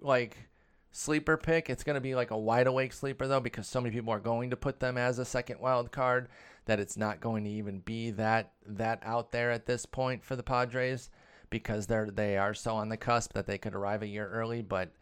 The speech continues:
I don't know that they're gonna go out and make these kinds of moves. Hunter Renfroe in twenty nineteen, speaking of the Padres,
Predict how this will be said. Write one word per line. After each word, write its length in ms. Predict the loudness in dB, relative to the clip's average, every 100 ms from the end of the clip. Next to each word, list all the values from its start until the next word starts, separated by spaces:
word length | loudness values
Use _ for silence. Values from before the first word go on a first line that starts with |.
| -20 -20 _ _
I 80 | -4
don't 100 | -2
know 60 | -2
that 120 | -2
they're 100 | -4
gonna 180 | -4 -4
go 120 | -2
out 100 | -2
and 80 | -4
make 160 | -10 _ -14
these 240 | -12 -12
kinds 280 | -14 -14 -14
of 60 |
moves. 420 | -20 -20 -20 -20 -20 _ _ _ _ _ _ _ _ _ -8
Hunter 260 | 0 2 6
Renfroe 380 | 6 6 4 2
in 40 |
twenty 220 | 0 -2
nineteen, 460 | 0 -2 -4 -6 -6
speaking 320 | -10 -10 -10
of 80 | -10
the 60 |
Padres, 340 | -4 -2 -2